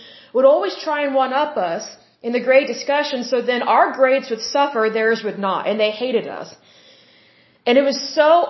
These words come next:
awful. <laughs> Well, that's basically what Trudeau is. He's, he, he's a stupid grad student that thinks because he, he has more education, supposedly more education,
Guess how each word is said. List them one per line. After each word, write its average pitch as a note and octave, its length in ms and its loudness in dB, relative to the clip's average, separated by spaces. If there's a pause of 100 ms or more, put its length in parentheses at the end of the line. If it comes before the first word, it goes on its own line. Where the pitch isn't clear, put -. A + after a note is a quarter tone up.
(140)
awful. B3 300 0 (160)
<laughs> - 160 -20 (640)
Well, D4+ 220 4 (100)
that's G4+ 280 0
basically F#4 580 -2 (100)
what C4 140 4
Trudeau A3 440 0
is. D#3 280 -4
He's, C#4+ 220 -6 (100)
he, C#4+ 80 -2 (140)
he's C4+ 160 -4
a B3 100 4
stupid E4+ 500 -2
grad C#4 340 4 (100)
student F3+ 360 -6 (460)
that A#3+ 160 -4
thinks D4+ 240 2 (120)
because C4 400 0 (640)
he, C4 80 -4 (140)
he C4+ 40 4
has B3+ 300 4 (180)
more D4 240 6
education, C#4 640 -2 (100)
supposedly A3+ 440 0
more A#3 200 0
education, A3+ 640 -2